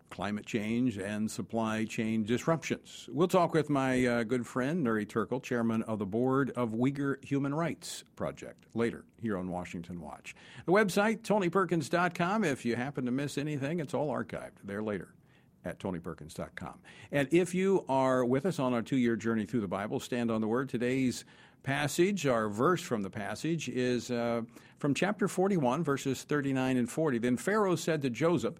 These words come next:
"Inasmuch as God has shown you all this, there is no one as discerning and wise as you. You shall be over my house, and all my people shall be ruled according to your word.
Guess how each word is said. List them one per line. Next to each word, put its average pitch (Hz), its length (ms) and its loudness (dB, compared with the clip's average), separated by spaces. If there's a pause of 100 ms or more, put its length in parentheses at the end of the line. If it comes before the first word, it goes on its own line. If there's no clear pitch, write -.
(280)
"Inasmuch 107 420 0
as 104 140 -2
God 123 320 0
has 120 220 0
shown 170 420 0
you 110 220 4
all 98 200 0
this, 110 220 -2
there 139 180 0
is 139 160 -2
no 170 200 0
one 151 400 0
as 120 180 -4
discerning 185 600 -2
and 160 120 -2
wise 160 340 0
as 160 140 -2
you. 175 380 0 (360)
You 120 160 2
shall 131 200 0
be 120 180 0
over 180 560 2 (320)
my 104 300 -2
house, 165 480 -2
and 120 100 2
all 143 160 2
my 160 220 0
people 123 420 -2
shall 117 180 -4
be 104 140 -4
ruled 127 300 -2
according 135 460 -4
to 127 100 -4
your 120 160 2
word. 104 420 0